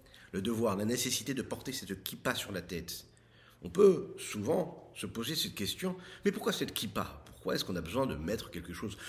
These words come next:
Pourquoi avoir un signe distinctif qui va nous définir et par, par lequel on nous pointe du doigt, on dit voilà quelqu'un qui est juif ? Et pourquoi est-ce que nous-mêmes, pour nous-mêmes, nous avons besoin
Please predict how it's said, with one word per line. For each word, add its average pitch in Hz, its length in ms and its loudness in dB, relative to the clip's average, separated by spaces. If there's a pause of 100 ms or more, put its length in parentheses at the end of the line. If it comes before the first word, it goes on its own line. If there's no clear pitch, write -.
(120)
Pourquoi 175 300 4
avoir 147 600 4 (300)
un 120 80 2
signe 143 380 6
distinctif 156 1120 2 (580)
qui 104 180 -4
va 113 380 4 (180)
nous 95 120 -2
définir 160 680 4 (360)
et 110 280 0 (240)
par, 110 200 2
par 110 260 0
lequel 101 300 2
on 123 80 2
nous 113 100 0
pointe 170 320 2
du 92 160 -2
doigt, 139 340 4
on 98 60 0
dit 101 80 -6
voilà 123 220 2
quelqu'un 117 400 0
qui 98 220 -2
est 90 40 0
juif ? 92 500 -6 (400)
Et - 60 2
pourquoi 170 160 8
est-ce 190 80 8
que 185 80 10
nous-mêmes, 214 440 10
pour 170 140 4
nous-mêmes, 175 280 8
nous 143 100 6
avons 139 160 6
besoin 143 560 4